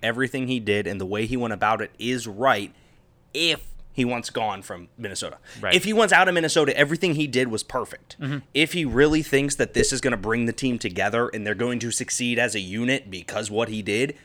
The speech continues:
Speaker 1: he is dead wrong. This team, it, it's gonna come up later. It just is. Him, hi-, his turmoil he's had with Wiggins
Speaker 2: Right.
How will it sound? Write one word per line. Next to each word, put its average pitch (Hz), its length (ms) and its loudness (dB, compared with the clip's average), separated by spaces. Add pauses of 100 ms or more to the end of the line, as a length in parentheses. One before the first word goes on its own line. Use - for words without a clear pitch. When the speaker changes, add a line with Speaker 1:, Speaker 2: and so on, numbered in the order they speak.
(100)
Speaker 1:
he 110 180 -4
is 90 140 -6
dead 135 340 0
wrong. 123 440 2 (320)
This 143 180 2
team, 170 280 0
it, 127 160 2
it's 139 140 -2
gonna 165 200 4
come 151 140 0
up 135 100 2
later. 127 240 2
It 95 60 -6
just 120 200 -8
is. 107 260 -4 (220)
Him, 165 320 4
hi-, 143 300 0
his 147 300 2 (300)
turmoil 160 640 2
he's 117 240 -4
had 127 280 2
with 107 100 -4
Wiggins 101 640 -2
Speaker 2:
Right. 117 240 -2